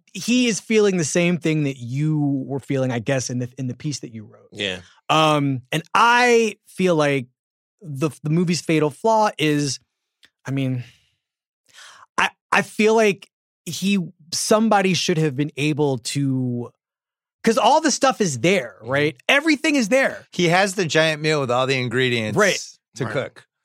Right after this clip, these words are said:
Speaker 1: It's all there. It just needs to have the temperature taken down a little bit here and a little bit here. But it's so,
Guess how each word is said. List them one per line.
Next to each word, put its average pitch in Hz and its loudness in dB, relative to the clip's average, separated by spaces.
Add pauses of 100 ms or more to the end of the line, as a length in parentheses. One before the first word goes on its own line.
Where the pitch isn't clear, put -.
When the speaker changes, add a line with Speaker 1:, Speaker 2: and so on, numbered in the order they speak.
Speaker 1:
It's 208 0
all 254 4
there. 247 4
It 180 -2
just 247 0
needs 226 -2
to 226 -2
have 190 -4
the 180 -6
temperature 180 -8
taken 165 -10
down 160 -12
a - -12
little 143 -4
bit 143 -10
here 135 -4
and - -6
a 113 -6
little 127 -6
bit 240 -12
here. 208 -2
But 196 -2
it's 196 -2
so, 226 2